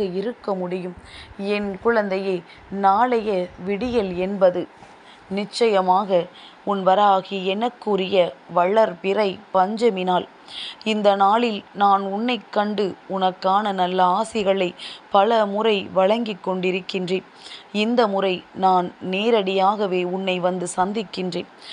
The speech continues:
நாளைய விடியலில் நீ யாருடைய பேச்சினை முதலாவது கேட்கின்றாயோ, அதாவது எந்த ஒரு பெண்ணின் பேச்சினை முதலாவது கேட்கின்றாயோ,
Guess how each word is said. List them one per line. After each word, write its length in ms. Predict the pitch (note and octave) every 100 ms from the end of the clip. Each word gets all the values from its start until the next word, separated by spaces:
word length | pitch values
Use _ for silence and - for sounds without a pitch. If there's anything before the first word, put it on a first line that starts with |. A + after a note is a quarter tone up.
| - - F#3
நாளைய 480 | F3+ F3+ G#3+ G3+ F#3+
விடியலில் 580 | F3+ F#3 A3+ G#3 G3 F3 - - - -
நீ 160 | G3+ G3 F#3
யாருடைய 640 | F#3 G3 G#3+ A#3 G3 G3 F#3
பேச்சினை 600 | F3+ G3 G#3 - G#3+ F#3+ F3+
முதலாவது 680 | F#3+ F#3+ A3+ G3+ F#3 F3+ F3+
கேட்கின்றாயோ, 800 | G3 G3+ - G3+ F3+ F3+ F3 F3+ - - - -
அதாவது 600 | - F3+ F#3+ F3+ F#3 F3+ F3+ - -
எந்த 260 | F#3+ G#3 G#3+ G3
ஒரு 200 | F#3 F3+
பெண்ணின் 480 | F#3+ F#3+ A3+ G3 F3+
பேச்சினை 540 | G3 G3+ - G#3 F#3+ F3+
முதலாவது 680 | F#3 G#3 A3 G3 F3+ F3
கேட்கின்றாயோ, 800 | F3+ G3 G3 G#3+ G3 F3+ F3 F3+